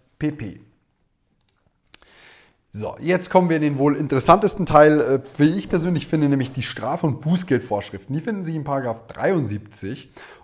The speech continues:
Und hier ist, ähm, praktisch sehr vieles geregelt in Absatz eins und Absatz zwei, was eben Ordnungswidrigkeiten sind. Spezieller wird das Ganze allerdings in, äh, Paragraph vierundsiebzig. Dort ist geregelt, ähm,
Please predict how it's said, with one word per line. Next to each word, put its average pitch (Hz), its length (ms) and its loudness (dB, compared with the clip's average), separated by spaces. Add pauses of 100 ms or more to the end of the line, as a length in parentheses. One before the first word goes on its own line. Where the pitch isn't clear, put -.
Und 151 560 2
hier 151 420 -2
ist, - 420 -8
ähm, 131 240 -4
praktisch 131 300 -8
sehr 131 120 -6
vieles 143 280 -6
geregelt 147 500 -4
in 123 100 -12
Absatz - 440 -12
eins 147 400 -6 (220)
und 127 420 -4
Absatz 117 380 -10
zwei, 120 280 -6
was 127 160 -10
eben 120 240 -10
Ordnungswidrigkeiten 113 1300 -6 (280)
sind. 123 720 -4 (560)
Spezieller 233 460 0
wird 226 100 -6
das - 140 -8
Ganze 160 320 -2
allerdings 127 500 -2
in, 117 360 -8
äh, 110 200 -10
Paragraph 107 420 -6
vierundsiebzig. 156 920 -6 (220)
Dort 147 340 2
ist - 320 -8
geregelt, 135 480 -2 (240)
ähm, 117 440 -4